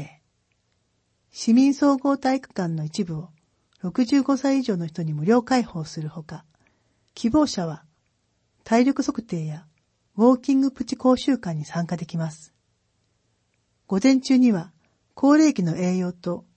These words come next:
お口に関する相談も合わせて実施しますので、ぜひお越しください。対象、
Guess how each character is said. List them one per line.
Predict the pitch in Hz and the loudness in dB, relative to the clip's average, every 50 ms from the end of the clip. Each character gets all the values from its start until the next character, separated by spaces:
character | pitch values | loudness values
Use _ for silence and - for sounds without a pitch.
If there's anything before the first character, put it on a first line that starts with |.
| _ _ _ - | _ _ _ -10
お | - 190 | -10 -10
口 | - - - - | -8 -10 -8 -2
に | 302 302 | -2 -2
関 | 285 294 294 294 | 0 2 0 0
す | 285 - 311 | 2 2 0
る | 262 196 | 0 0
相 | - - 170 165 | 0 -2 -4 -4
談 | 165 170 170 170 165 | -4 -4 -6 -4 -4
も | 170 165 170 - - _ _ _ _ _ | -4 -4 -6 -8 -12 _ _ _ _ _
合 | - 202 | 0 0
わ | 226 226 | 2 2
せ | 233 220 | 0 -4
て | - 160 | -6 -6
実 | 147 156 151 - | -6 -6 -8 -6
施 | - 190 | -8 -8
し | - - | -4 -2
ま | 202 214 | -2 -2
す | 220 226 190 | -2 -2 -6
の | 170 156 | -6 -6
で、 | 156 151 - _ _ _ _ _ _ _ _ _ - | -8 -10 -12 _ _ _ _ _ _ _ _ _ 0
ぜ | - 277 | 0 2
ひ | 269 - | 2 2
お | 220 156 | -2 -2
越 | 151 - 165 | -4 -8 -8
し | - | -8
く | - - | -8 -8
だ | 180 170 | -8 -8
さ | 151 - 185 170 | -8 -6 -8 -8
い。 | 151 156 _ _ _ _ _ _ _ _ _ _ _ _ _ _ _ _ _ _ _ _ _ _ _ _ | -8 -10 _ _ _ _ _ _ _ _ _ _ _ _ _ _ _ _ _ _ _ _ _ _ _ _
対 | - - 254 254 269 | -4 0 0 0 0
象、 | 247 - - 254 247 240 240 247 247 | -2 -2 -2 0 0 0 0 -2 -4